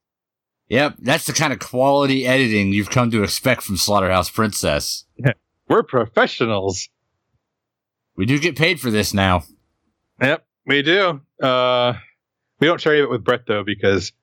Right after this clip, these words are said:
Speaker 2: he, he's not here to listen to us say that we get paid. <laughs>
Speaker 1: Yeah, we get paid, not him. <laughs> So, Suicide Club.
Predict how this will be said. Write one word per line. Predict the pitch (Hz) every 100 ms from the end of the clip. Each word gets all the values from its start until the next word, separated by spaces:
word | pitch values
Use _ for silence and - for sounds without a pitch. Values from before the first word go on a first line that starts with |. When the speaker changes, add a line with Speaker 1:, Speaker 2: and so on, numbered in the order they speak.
| _ _
Speaker 2:
he, | 131 131
he's | 151 139 117
not | 123
here | 110 123
to | 104
listen | 110 110
to | 110
us | 101
say | 123 110
that | 104
we | 107
get | 107
paid. | - 117 - 113 123 151 - -
<laughs> | -
Speaker 1:
Yeah, | 104 107 90 73 _ _
we | 98 156
get | 110 101
paid, | 110 101 90 87 80
not | - 107 110
him. | 110 95 76 - _ _ _ _ _ -
<laughs> | 156 - - - _ _ _ _ _ _ _ _ _ _ _ _ - - - - - - _ _ _ _ _ _ _ _ _
So, | - 139
Suicide | 135 247 254 139 123 101
Club. | - 101 92 80